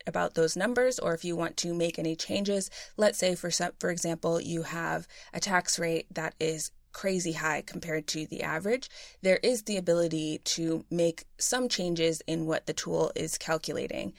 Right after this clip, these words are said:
So you can go in and make those changes and get even more accurate results. But overall,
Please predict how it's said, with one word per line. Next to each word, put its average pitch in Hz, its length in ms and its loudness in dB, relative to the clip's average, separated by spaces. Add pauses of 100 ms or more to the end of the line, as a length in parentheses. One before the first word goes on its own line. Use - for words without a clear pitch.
(240)
So 170 320 4
you 175 200 0
can 160 340 0
go 160 160 2
in 156 100 2
and 156 120 -2
make 151 160 -4
those 156 140 -2
changes 156 380 -2
and 156 140 -2
get 156 200 0 (260)
even 220 360 0
more 180 260 2
accurate 160 460 -2
results. - 500 -6 (300)
But 196 140 2 (100)
overall, 214 540 4